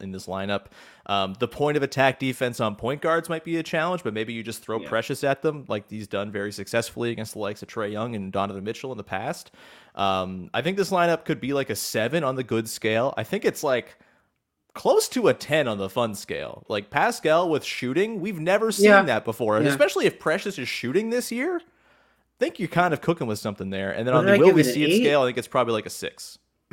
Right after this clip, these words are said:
Speaker 2: I think I gave it an eight in terms of fun. I th-, uh, I'll
Speaker 1: Yeah.
Speaker 2: bump it to a nine.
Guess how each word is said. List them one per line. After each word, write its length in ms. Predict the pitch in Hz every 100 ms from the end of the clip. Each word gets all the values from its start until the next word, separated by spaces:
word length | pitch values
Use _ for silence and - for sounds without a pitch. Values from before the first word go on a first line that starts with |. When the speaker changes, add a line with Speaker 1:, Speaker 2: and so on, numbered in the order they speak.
| 165 147 104
Speaker 2:
I 60 | 139
think 180 | - 170
I 60 |
gave 200 | 139 135
it 60 | 120
an 60 | 117
eight 120 | 117
in 80 | 113
terms 280 | 120 110 107
of 100 | -
fun. 240 | 107 107
I 100 | 107
th-, 60 | 107 -
uh, 160 | 127 -
I'll 100 | 113
Speaker 1:
Yeah. 80 | 98
Speaker 2:
bump 100 | -
it 100 | -
to 80 |
a 40 | 101
nine. 300 | 104 107